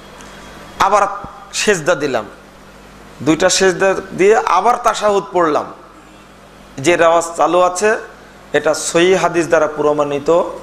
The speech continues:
নয়। বিশেষ করে ডান দিকে একবার সালাম ফিরানোর মর্মে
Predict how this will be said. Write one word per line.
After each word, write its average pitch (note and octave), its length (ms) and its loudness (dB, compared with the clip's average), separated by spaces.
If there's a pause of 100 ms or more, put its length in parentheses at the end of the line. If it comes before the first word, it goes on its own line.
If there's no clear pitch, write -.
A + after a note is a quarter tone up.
(160)
নয়। A2 280 -2 (880)
বিশেষ A3+ 300 2
করে F3 460 2 (520)
ডান F3 360 0
দিকে A#3 260 2
একবার F3+ 540 2
সালাম G3 480 0
ফিরানোর G3+ 480 0
মর্মে F3 580 0